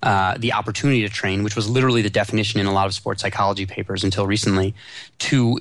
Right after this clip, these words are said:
genes, to your biological setup that allows you to profit from training more rapidly than the next guy. I mean, for the book,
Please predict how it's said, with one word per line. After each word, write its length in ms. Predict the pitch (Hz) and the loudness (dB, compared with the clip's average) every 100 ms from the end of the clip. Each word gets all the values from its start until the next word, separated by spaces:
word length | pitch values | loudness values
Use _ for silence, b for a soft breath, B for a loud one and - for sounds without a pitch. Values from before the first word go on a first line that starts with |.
| 131 | -2
genes, 540 | 107 127 123 113 - | 2 4 4 2 0
to 180 | - 135 | -2 0
your 60 | |
biological 500 | 123 120 120 120 - | 2 4 4 0 -2
setup 260 | 110 127 120 | -4 -2 -2
that 100 | 110 | -2
allows 360 | 101 107 110 104 | 0 2 0 -2
you 160 | 139 | -4
to 120 | 131 | -4
profit 460 | 107 - 131 151 107 | -6 -2 0 0 -4
from 160 | - 92 | -6 -6
training 420 | - 95 95 101 | -2 -2 -2 -4
more 240 | 104 107 | 0 0
rapidly 440 | 101 123 120 101 95 | 2 0 -2 -6 -4
than 120 | 95 | -2
the 80 | 110 | -2
next 200 | 120 - | -2 -4
guy. 260 | 95 95 | -6 -6
I 60 | 120 | -4
mean, 140 | 113 | -2
for 120 | 113 117 | 0 0
the 60 | |
book, 320 | 107 156 120 | 2 0 -2